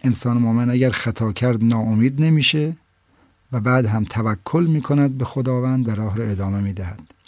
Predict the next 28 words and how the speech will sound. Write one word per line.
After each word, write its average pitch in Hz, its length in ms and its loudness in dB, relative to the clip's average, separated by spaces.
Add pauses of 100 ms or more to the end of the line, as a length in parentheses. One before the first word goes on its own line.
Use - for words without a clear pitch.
(800)
اگر 160 200 2
می‌خواهیم 113 680 0 (140)
اهل 113 320 -2
توجه 113 600 -2
در 113 200 -4
نماز 101 340 -2
بشویم، 117 600 -2 (460)
باید 120 280 -2
به 107 180 -4
تدریج 110 600 -2
توبهٔ 104 360 -4
خودمون 104 440 -4
رو 92 220 -8 (540)
از 131 160 4
گناهان 113 500 2
کبیره 104 400 -2
به 110 140 -2
گناهان 120 420 2
صغیره 117 440 -4
و 113 120 -4
بعد 110 240 -4
هم 147 340 2 (720)
از 107 300 -2 (840)
انجام 139 600 4
مکروهات 110 580 -2
و 104 40 -4
ترک 101 360 -6
مستحبات 107 720 0